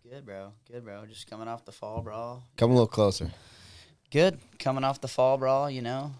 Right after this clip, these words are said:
Speaker 1: You guys killed it out there. It was a fun race. And, uh, yeah, we're just here in the booth trying to just chop it up.
Speaker 2: Yeah. Fall brawl was really good.
Speaker 1: It was.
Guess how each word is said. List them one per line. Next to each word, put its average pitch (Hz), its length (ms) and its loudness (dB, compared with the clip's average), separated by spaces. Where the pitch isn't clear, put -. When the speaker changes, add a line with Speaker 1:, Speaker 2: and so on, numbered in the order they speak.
Speaker 1:
You 107 120 -10
guys 107 260 0
killed 113 300 -4
it 117 60 -4
out 113 200 -4
there. 123 400 -6
It 104 40 -14
was 104 140 -10
a 107 40 -10
fun 113 260 -6
race. 110 580 -4
And, 101 360 -8
uh, 95 300 -8
yeah, 117 260 -10
we're 113 80 -10
just 113 200 -8
here 120 160 -6
in 123 100 -8
the 120 80 -8
booth 127 320 -10
trying 120 280 -10
to 120 80 -12
just 120 320 -10
chop 117 340 0
it 123 80 -2
up. 147 280 -4
Speaker 2:
Yeah. 95 260 4
Fall 120 180 4
brawl 107 260 8
was 82 180 0
really 98 400 4
good. 76 380 0
Speaker 1:
It 117 80 -4
was. 110 480 0